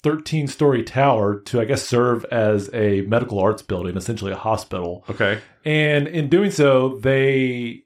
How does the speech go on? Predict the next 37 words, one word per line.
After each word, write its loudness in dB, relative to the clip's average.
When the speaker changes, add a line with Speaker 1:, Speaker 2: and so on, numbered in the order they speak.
Speaker 1:
uh, -2
incorporate -2
these -4
gargoyles, 0
and, -4
like, -2
the -8
gargoyles 2
have, 0
like, -8
toothaches, 2
so, 2
like, 0
they're -4
holding 2
their -2
mouths 0
or -6
they're 0
holding 2
their 0
stomachs, 0
like -8
they -4
have, -2
like, -6
stomach -2
aches. -2
Speaker 2:
Oh, -4
that's -4
ridiculous. -8
Speaker 1:
Yeah, 2
it's -2
Speaker 2:
The -4
Speaker 1:
so 4
Speaker 2:
whole -2
hospital 0